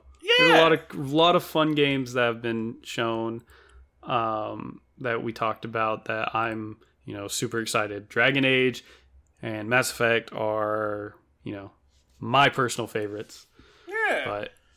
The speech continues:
Speaker 1: I'm excited though.
Speaker 2: It was kinda, it was kinda like, uh, like a, like E three, you know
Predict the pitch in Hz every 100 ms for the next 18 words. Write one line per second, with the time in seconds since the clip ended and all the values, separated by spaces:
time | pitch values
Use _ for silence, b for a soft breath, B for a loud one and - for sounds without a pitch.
0 | _ 147 127 117 - - - - - -
1 | 311 302 - 339 330 269 285 277 311 302
2 | 294 294 294 294 285 277 277 277 269 277
3 | 294 294 285 294 330 311 403 440 427 185
4 | - - _ 185 170 147 147